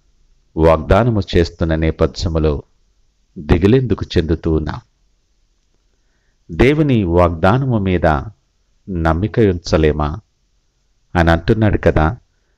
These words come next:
"నమ్ముట నీ వలనైతే నమ్మువానికి సమస్తమును సాధ్యమే."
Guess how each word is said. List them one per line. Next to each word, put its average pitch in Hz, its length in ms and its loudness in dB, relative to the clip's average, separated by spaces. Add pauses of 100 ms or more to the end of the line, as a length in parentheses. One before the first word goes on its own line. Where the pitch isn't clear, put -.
(320)
"నమ్ముట 90 500 2
నీ 90 180 2
వలనైతే 78 800 2 (500)
నమ్మువానికి 95 880 0
సమస్తమును 90 800 0
సాధ్యమే." 76 640 -2